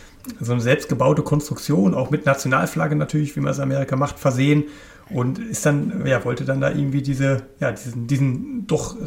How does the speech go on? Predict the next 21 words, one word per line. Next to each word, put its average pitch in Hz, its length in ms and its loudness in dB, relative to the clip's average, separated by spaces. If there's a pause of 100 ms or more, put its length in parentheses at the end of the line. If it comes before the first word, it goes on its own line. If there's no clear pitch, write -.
relativ 170 360 2
weiten 147 320 4
Weg 156 220 2
nach 143 160 -2
Europa 147 540 2 (360)
in 160 160 4
diesem 139 220 0
Hamsterrad 135 480 2
zurücklegen. 123 600 -2
Eine 123 220 -4
völlig 156 320 -4
absurde 143 380 2
Geschichte, 170 480 0 (520)
äh, - 40 -8
aber 131 480 2
schien 160 400 2
wirklich 165 260 6
so 143 120 2
zu - 120 -2
sein 139 460 2
und 143 320 0